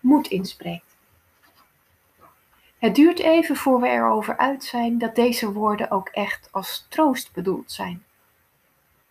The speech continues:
"Wijk niet af van je plan, je doel, je idealen," legt hij verder uit. "Ga niet in het verweer,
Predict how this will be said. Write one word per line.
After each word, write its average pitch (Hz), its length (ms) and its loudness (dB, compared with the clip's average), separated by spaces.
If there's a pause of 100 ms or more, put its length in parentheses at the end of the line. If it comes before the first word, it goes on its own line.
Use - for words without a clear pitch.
(560)
"Wijk 247 260 4
niet 269 220 6
af 262 180 0
van 240 200 2
je 233 60 2
plan, 233 500 -2 (460)
je 185 180 -2
doel, 185 420 -2 (520)
je - 140 -8
idealen," 202 720 -4 (600)
legt 180 220 -6
hij 175 120 -4
verder 170 300 -8
uit. - 340 -16 (1040)
"Ga 214 200 4
niet 262 220 2
in 262 100 0
het 233 140 -2
verweer, 190 640 -6